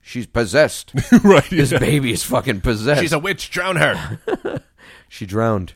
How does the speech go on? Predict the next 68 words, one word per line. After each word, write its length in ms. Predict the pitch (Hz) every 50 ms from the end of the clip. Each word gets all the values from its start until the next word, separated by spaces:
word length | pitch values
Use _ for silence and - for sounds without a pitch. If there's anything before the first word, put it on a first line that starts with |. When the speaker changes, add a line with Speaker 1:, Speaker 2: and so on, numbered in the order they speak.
| _ _
Speaker 2:
Explorers. 1040 | 175 - - - - - 196 202 208 196 175 147 123 104 87 73 71 - - - - - - - _ _
Speaker 1:
Explorers. 800 | - 135 139 - - - - - - 135 160 190 202 190 175 -
Speaker 2:
That's 220 | - - 208 240
Speaker 1:
Oh, 80 | 233 226
Speaker 2:
the 60 | 220
Speaker 1:
that's 180 | 208 214 214 214
Speaker 2:
film. 140 | 185 151
Speaker 1:
right, 200 | 220 220 208 175
with, 300 | 156 156 151 143 - -
uh, 40 | 175 165 160 156 151 156 -
Speaker 2:
Uh, 40 | -
it's 160 | - - -
been, 180 | 113 113 110
Speaker 1:
uh, 120 | - - 139
Speaker 2:
uh, 20 | 143
Speaker 1:
with 100 | 143 147 165
Speaker 2:
River 80 | 165 151
Phoenix? 300 | - - 175 180 160 156
Speaker 1:
River 120 | 175 185
Phoenix 540 | 165 - - 156 160 165 160 160 - - -
and, 540 | - - 120 120 120 117 117 117 117 117 117
uh, 160 | 104 76 107
who 140 | 120 147 156
is 100 | 143 131
it? 160 | - 110 - -
Uh, 220 | 104 113 110 110
Speaker 2:
Sean 300 | 107 - 135 131 135 147
Speaker 1:
Ethan 120 | - 175 135
Speaker 2:
Astin. 200 | - 92 - 160 180 165 73 73
Speaker 1:
Hawke. 120 | 69 - _ _
Speaker 2:
Yes, 300 | 110 113 98 78 - - 113 113
<laughs> 100 | - -
Ethan 440 | 120 - 123 110 - 120 - -
Speaker 1:
And 80 | - 151
Speaker 2:
Hawke. 80 | - -
Speaker 1:
Ethan 280 | - 135 139 - 165 139
Hawke. 300 | 139 - - 131 139 151 -
Speaker 2:
I 120 | - 180
actually 200 | 226 214 - 220
Speaker 1:
Sean 60 | 214 208
Speaker 2:
really 100 | 214 208
like 180 | 202 220 214
that 100 | - 175
Speaker 1:
Astin. 160 | 120 104 98 85
Speaker 2:
movie. 100 | 78 87
We 140 | 98 139 165
might 180 | 180 190 160
do 100 | 127 104
this 220 | 87 82 80 - -
on 80 | 80
the 60 | 76 71
podcast 400 | - 80 73 69 - - 69 67
at 80 | -
Speaker 1:
Yeah, 160 | 156 220 381
Speaker 2:
some 60 | 359 330
Speaker 1:
that 60 | 254
Speaker 2:
point. 100 | 180 214 226
Speaker 1:
was 160 | 196 - -
like 160 | 160 151 -
they 80 | - 151
made 180 | 147 156 156 143
a, 180 | 139 131 -
a 40 | 120
spaceship 520 | - - - 143 143 135 - 165 147 -
out 100 | - 127
of, 80 | 127 113
like, 140 | 123 110 -
a, 240 | 117 110 - -